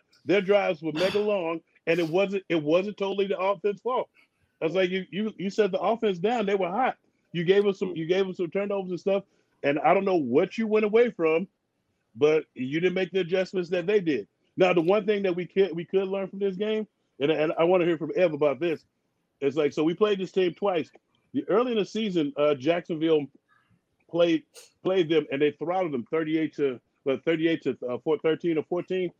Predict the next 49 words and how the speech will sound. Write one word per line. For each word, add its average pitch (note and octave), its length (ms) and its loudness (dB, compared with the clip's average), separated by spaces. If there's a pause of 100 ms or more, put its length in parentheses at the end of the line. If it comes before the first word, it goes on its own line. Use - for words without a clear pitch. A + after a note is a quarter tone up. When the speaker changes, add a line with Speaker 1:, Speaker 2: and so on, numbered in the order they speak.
(180)
Speaker 2:
Mm-hmm. A#2 320 -14
Speaker 1:
And D#3 320 4
if C#3 140 0
you E3 120 -4
look G#3 180 2
at G3 120 2
the F#3+ 60 2
beginning E3+ 400 2
of F3 120 0
the C#3 80 -4
game, C3+ 440 -2 (640)
it C#3+ 80 6
looked G3+ 240 2
like E3+ 180 2
they E3+ 120 0
were D3 160 2
resting D#3 500 0
on C#3+ 160 -2
their, C3+ 140 -2 (100)
on, C3+ 240 -4
on C3 100 -4
their C3 120 0
morals D3 380 4 (280)
from F3+ 200 2
that C#3 200 2
game, D3+ 320 -2 (180)
'cause C#3 100 0
they D3+ 100 0
tried F#3 240 2
to E3 60 -10
run E3 180 -2
the C3 80 -2
same E3+ 360 -2
crap, E3+ 300 -4
same F#3+ 340 -2
stuff. F3 340 -2 (220)
I'm D3 80 -4
not G3+ 120 4
Speaker 3:
Mm. - 20 -2
Speaker 1:
gonna G#3 140 0
call G3+ 200 2
it F#3+ 120 -8
crap F#3+ 260 2 (240)
because E3 240 2
it D3 80 -2
worked G3+ 200 2
the E3 80 -6
first G#3 260 -4
time, D3 280 -4